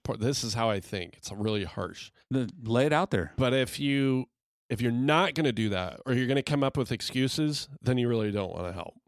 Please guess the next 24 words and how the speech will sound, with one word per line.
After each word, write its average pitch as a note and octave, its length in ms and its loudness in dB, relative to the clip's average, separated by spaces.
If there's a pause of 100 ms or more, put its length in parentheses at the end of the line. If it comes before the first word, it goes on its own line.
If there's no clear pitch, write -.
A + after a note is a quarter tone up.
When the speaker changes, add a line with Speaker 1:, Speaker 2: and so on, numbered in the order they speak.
(140)
Speaker 1:
Then C3 100 4
you're C#3 100 4
not C#3 180 4
really A2+ 100 6
Speaker 2:
Exactly. G#2+ 220 4
Speaker 1:
interested. F2+ 520 -4
Speaker 2:
Exactly. G#2+ 560 2
Speaker 1:
And A3 320 2 (340)
I B2+ 120 2
will C#3 160 6
go C3+ 200 2
this C#3 180 0
far, C#3 520 0
you B2 160 0
are A#2 160 0
participating C3+ 1080 -2 (100)
in A2 80 0
their G2+ 160 0
death. F2+ 460 -8 (540)
Speaker 2:
Yes. A2 520 -2 (840)
Speaker 1:
That's A2+ 200 -2
exactly C3+ 540 2
<laughs> C4 60 2
what - 100 -2